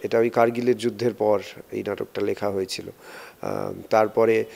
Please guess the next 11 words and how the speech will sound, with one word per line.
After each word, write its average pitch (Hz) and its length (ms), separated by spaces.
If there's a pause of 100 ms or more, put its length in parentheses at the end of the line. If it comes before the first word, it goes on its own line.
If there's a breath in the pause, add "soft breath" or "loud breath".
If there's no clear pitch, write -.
(280 loud breath)
নন্দীগ্রাম 120 540
ঘটনার 113 360
পর 110 180
এই 110 60
নাটকটা 101 360
বদলে 107 340
যায়। 98 160 (520 loud breath)
তারপরে 127 380
যতবার 151 520
বিভিন্ন 156 340
রাজনৈতিক, 135 600